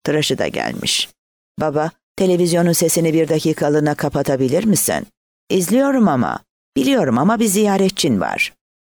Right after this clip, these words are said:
Ona Peri Vahdati'nin ziyaretinden dün söz ettim. Bu sabah da yeniden hatırlattım. Ancak anımsayıp anımsamadığını sormuyorum. Onu sıkıştırmamam gerektiğini öğreneli çok oldu. Bu onu utandırıyor.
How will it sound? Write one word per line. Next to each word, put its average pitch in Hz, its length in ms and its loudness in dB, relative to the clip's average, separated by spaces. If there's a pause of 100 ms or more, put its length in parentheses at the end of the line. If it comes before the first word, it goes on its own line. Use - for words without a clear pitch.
(180)
Ona 135 240 0
Peri 156 320 0
Vahdati'nin 143 600 0
ziyaretinden 151 840 0
dün 139 140 0
söz - 280 -2
ettim. - 340 -4 (380)
Bu 156 80 0
sabah 92 420 -4
da 98 60 -2
yeniden 165 440 0
hatırlattım. 78 720 -4 (260)
Ancak 113 480 -4 (100)
anımsayıp 185 640 0
anımsamadığını 147 800 0
sormuyorum. 67 680 -2 (200)
Onu 202 180 2
sıkıştırmamam 147 840 0
gerektiğini 127 580 0
öğreneli 110 480 0
çok - 300 -4
oldu. 69 380 -4 (340)
Bu - 120 0
onu 220 200 2
utandırıyor. 135 800 -2